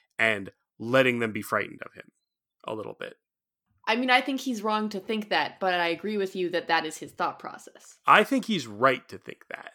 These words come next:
Speaker 2: I don't see how explaining it in a, in a small sense would make it any less impressive to them.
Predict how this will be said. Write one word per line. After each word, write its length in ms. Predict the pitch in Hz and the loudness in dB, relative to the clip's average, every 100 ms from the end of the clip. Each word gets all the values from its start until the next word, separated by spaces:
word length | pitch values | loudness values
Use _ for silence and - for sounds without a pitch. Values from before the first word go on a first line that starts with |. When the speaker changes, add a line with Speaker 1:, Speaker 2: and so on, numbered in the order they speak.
| _ | _
Speaker 2:
I 80 | 262 | 0
don't 220 | 370 494 | 2 0
see 240 | - 370 381 | 0 2 2
how 320 | 330 330 294 | 4 4 2
explaining 800 | - 247 - - 269 277 277 277 | 0 -4 -6 -6 -2 0 0 0
it 180 | 262 - _ | -2 -4 _
in 200 | - 240 | -6 -4
a, 220 | 226 214 202 | 0 0 0
in 300 | 170 - 214 | -4 -2 -2
a 120 | 208 | -2
small 380 | 208 226 220 214 | -4 -2 0 -2
sense 460 | - 202 151 - | -4 -6 -6 -10
would 200 | 185 185 | -6 -6
make 240 | 196 190 196 | -4 -4 -2
it 200 | 185 - - _ - | -4 -6 -20 _ -6
any 280 | 202 220 220 | -2 -2 -2
less 280 | 202 196 196 | -2 -2 -4
impressive 580 | 175 - 185 - 147 - | -8 -6 -6 -6 -10 -12
to 100 | - | -12
them. 300 | - - - | -10 -12 -14